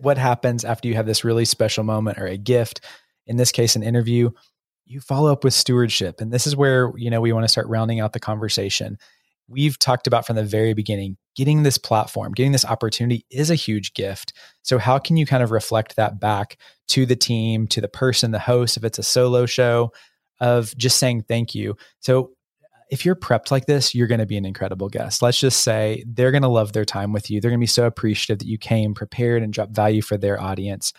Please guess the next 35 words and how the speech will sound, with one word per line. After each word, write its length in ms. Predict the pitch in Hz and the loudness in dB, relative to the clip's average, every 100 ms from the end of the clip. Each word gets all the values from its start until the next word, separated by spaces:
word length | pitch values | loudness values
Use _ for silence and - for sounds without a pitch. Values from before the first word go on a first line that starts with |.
| _ | _
But 140 | 135 | 0
second, 360 | - 151 156 185 | 2 2 0 -2
start 260 | - 151 180 185 | 0 0 0 0
thinking 220 | 196 196 208 | 0 2 2
through 160 | 202 | 2
a 40 | 156 | 2
plan 320 | - 139 135 | 2 2 2
of 80 | - | 2
how 180 | 123 | 0
can 180 | 127 139 | 0 0
you 100 | 135 | 0
support 460 | - 117 - 110 - | 0 -4 -2 -2 -2
the 80 | 107 | -6
launch 340 | 101 101 - | -4 -4 -6
of 80 | 104 | -6
this 160 | 101 | -6
episode. 540 | - - 95 104 104 101 - - | -6 -6 -4 -2 -4 -10 -18 -10
You 80 | 123 | 2
know, 100 | 123 | 4
some 200 | 123 143 | 4 4
of 60 | 156 | 4
our 120 | 160 | 2
friends 340 | - 156 151 | 4 2 2
are 80 | 131 | 2
gonna 100 | 123 | 2
be 80 | 120 | 2
dropping 380 | 110 117 123 123 | 2 2 2 0
it 120 | 123 | 0
just 160 | 117 - | -2 -4
a 40 | |
few 160 | - 120 | -2 0
days 180 | 120 | 2
after 220 | 117 - 110 | 0 0 -2
they 140 | 104 | -2
record. 540 | 101 - 135 127 127 | -2 0 2 2 -2